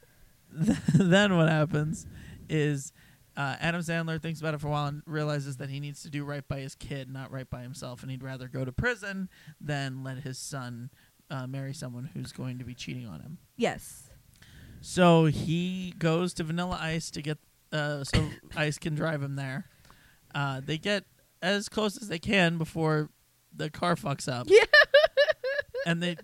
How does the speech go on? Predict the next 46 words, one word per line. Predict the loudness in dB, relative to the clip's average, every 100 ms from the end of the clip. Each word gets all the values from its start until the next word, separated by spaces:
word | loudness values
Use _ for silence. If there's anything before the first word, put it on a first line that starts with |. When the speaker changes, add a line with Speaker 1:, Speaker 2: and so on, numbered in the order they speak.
| -16 -8
Speaker 1:
take | -6 -6
the | -6
Walkman | -2 0 0 0 -2 -2
and | -2
listen | -6 -6
to | -6
Ice | -4 -4 -2
Ice | -4 -4
Baby | -4 -2 -2
with | -4 -4
what | -2 0
have | 0
to | -2
be | -6
the | -6 -4
longest | -4 -4 -6 -8
headphones | -8 -6 -8 -6
in | -4
history, | -4 -6 -6
Speaker 2:
I | -6
don't | -10 -20 -20 -6
Speaker 1:
because | 0 2 2
they're | 0
Speaker 2:
think |
you | 2
Speaker 1:
still | 2
Speaker 2:
can | 2
Speaker 1:
listening | 2 0 -4 -4
to | -2
this | -2 -4
as | -2 -2
they're | 0 0
rolling | 0 0 0 0 -2
down | -4 -4 -4 -4
sand. | -2 -2 0 0 -2 -6 -6 0
Speaker 2:
Yeah. | 2 2 2 -2 -6 -14 _ _ _ _
Speaker 1:
They | -6
must | -6 -6
have |
super | -2 2 2 0
glued | 0 0
'em | 2
into | 0 0
their | -2
ears. | -4 -4 4
Speaker 2:
I | 6